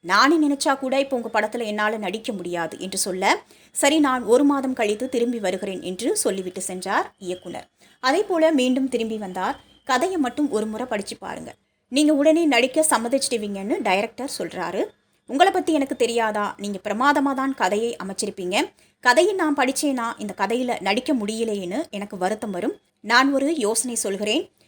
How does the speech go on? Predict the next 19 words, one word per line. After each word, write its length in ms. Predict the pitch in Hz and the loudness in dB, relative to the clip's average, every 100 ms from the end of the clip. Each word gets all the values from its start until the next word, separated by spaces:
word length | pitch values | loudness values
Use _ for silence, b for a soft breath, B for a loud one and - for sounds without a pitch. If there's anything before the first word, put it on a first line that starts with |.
| b | b
எம் 180 | - 247 | 0 2
ஜி 180 | 294 370 | 2 0
ஆர் 120 | 349 | 0
அண்ணன் 200 | 302 277 | 0 0
கிட்ட 200 | 269 269 | -2 -4
போய் 220 | 254 262 | -2 -2
கேட்டு 260 | 262 208 208 | -2 -4 -4
பாருங்க, 380 | 208 190 185 - | -6 -8 -8 -12
அவர் 160 | 170 170 | -12 -4
நடிச்சார்னா 680 | 185 294 - 277 240 226 - | -2 0 -2 -4 -4 -8 -10
இந்த 160 | - 196 | -10 -8
படம் 280 | 190 226 208 | -4 -4 -4
நிச்சயமா 540 | 240 311 285 214 214 | -4 -2 -2 -2 -2
வெற்றி 240 | 185 247 | -2 -4
படமா 320 | 240 196 175 - | -6 -8 -8 -8
அமையும்" 360 | 190 196 196 - | -8 -8 -8 -8
என்று 240 | 190 - | -8 -6
சொன்னார் 400 | - - 170 202 | -6 -6 -6 -4
சிவாஜி. 500 | - 320 160 156 - | -4 -6 -6 -8 -12